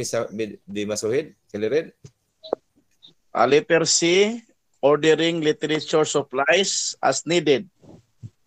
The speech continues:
Speaker 2: through the personal ministry secretary. Letter D, submitting reports to the conference mission regarding the publishing ministry literature, literature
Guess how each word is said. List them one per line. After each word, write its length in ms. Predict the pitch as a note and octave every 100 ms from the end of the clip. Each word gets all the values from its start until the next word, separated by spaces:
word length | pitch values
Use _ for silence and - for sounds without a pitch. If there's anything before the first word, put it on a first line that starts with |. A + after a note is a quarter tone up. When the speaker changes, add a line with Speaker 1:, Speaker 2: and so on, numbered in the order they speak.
| _
Speaker 2:
through 560 | D3+ E3 F3 F3+ F#3 D#3
the 240 | C#3 C3+ -
personal 1040 | - E3 E3 F3 D#3+ D#3 D3+ D3 D3 D#3 D3 _ _ _ -
ministry 560 | C#3+ D#3+ D#3 C#3+ - D3 C#3+
secretary. 880 | - D3 - C#3 C3+ C3+ C3 G2 - - - - _ _ _ _ _ _ _ -
Letter 320 | C#3+ D3 D#3
D, 320 | C#3 D#3+ F#3
submitting 640 | - C3+ - D3+ - D#3
reports 640 | D3+ D3 - D#3+ F3 - -
to 80 | C3+
the 160 | B2+
conference 800 | - D3 C#3+ D3+ D3+ D#3 - - _ _ _ _ _
mission 560 | C3 D#3 E3 E3 F3 G3+
regarding 560 | C3+ B2 C#3+ D3 D3+ D3+
the 160 | C#3 -
publishing 560 | C#3 C3 C#3+ D3+ C#3+
ministry 480 | C#3 C#3 C#3 - C#3
literature, 720 | C3 - C#3 C3 E3+ E3 A#2 G#2+ _ _ _ _ - -
literature 480 | D3+ E3+ F3 E3 F3+